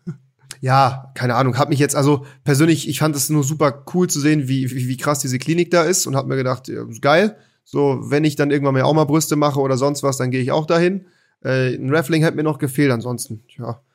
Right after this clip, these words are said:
Ist doch schön, dass sich die Brüste machen lassen hat. Ist doch, ist doch ihr gutes Recht, wenn sie damit zufrieden ist und so. Ähm, ich find auch immer, dass es dann Leute gibt, die sagen, ja, jetzt lebst du hier aber vor,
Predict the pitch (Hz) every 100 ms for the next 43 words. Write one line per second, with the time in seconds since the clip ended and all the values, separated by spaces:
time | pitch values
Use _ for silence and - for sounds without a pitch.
0 | _ - 180 233 233 214 185 190 202 220
1 | 160 135 127 120 123 117 135 135 147 147
2 | - 143 139 143 135 143 147 139 131 131
3 | 127 135 - 147 147 135 147 139 131 139
4 | 143 - _ _ _ - 120 123 - 160
5 | - 139 156 151 131 131 135 135 135 135
6 | 131 120 127 127 117 127 131 139 139 147
7 | 131 139 120 123 127 143 143 139